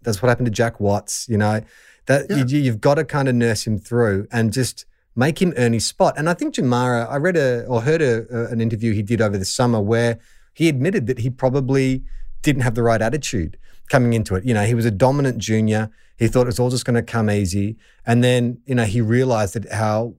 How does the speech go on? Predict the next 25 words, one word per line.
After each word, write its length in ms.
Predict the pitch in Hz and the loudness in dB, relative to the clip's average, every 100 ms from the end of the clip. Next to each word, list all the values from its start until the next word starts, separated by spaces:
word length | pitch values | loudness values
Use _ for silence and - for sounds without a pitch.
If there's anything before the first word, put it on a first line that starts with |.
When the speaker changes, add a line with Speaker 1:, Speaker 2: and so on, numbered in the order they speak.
| - | -2
Speaker 1:
what 160 | 127 | -2
it 100 | 120 | 0
means 420 | 127 117 113 110 - | 0 2 2 0 -2
to 80 | 98 | -2
be 200 | 110 101 | 0 -2
a 60 | |
professional 720 | - 104 120 104 - 110 101 101 | -4 -6 -4 -4 -2 0 -2 -2
athlete. 400 | 120 - 98 95 | -4 -4 -4 -4
And 100 | 107 | 0
I 60 | 117 | 0
think 220 | 139 127 | 0 2
that 120 | 143 | 2
only 300 | 139 139 131 | 2 2 0
happens 420 | 107 113 - 101 95 | 0 -2 -2 -4 -2
with 120 | 101 | -2
a 40 | |
leader 240 | 101 104 101 | 0 0 -2
like 200 | 101 - | -4 -4
Bevo 460 | 104 95 101 98 | -4 0 0 -2
or 280 | 101 113 107 | -2 0 0
with, 240 | 101 98 120 | 0 -4 -2
you 60 | |
know, 160 | 98 95 | -2 -2
the 160 | 95 | -4
Bont, 320 | 90 107 98 | 0 0 0